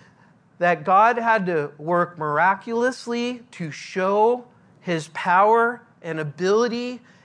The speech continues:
and willingness to them. Remember, before the Red Sea was the ten plagues.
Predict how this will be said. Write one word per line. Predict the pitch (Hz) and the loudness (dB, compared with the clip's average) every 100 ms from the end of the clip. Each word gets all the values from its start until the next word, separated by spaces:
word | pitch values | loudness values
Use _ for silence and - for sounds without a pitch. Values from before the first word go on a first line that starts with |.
| - | -14
and | 165 160 | -10 -8
willingness | 156 214 262 254 240 233 | -2 0 0 -2 -4 -6
to | - | -10
them. | 208 214 226 247 - _ _ _ - | -6 -4 -4 -6 -16 _ _ _ -16
Remember, | 151 185 196 196 | -8 -6 -2 -4
before | 180 170 170 175 190 196 | -4 -8 -8 -2 0 0
the | 190 156 | -4 -8
Red | 156 175 175 | -4 -2 -4
Sea | 151 190 208 233 240 | -6 -12 -10 -8 -10
was | 202 170 165 160 160 | -6 -2 0 -2 -12
the | 151 | -14
ten | 185 170 160 | -10 -10 -10
plagues. | - 185 196 226 226 262 - | -8 -4 -2 -2 -4 -12 -20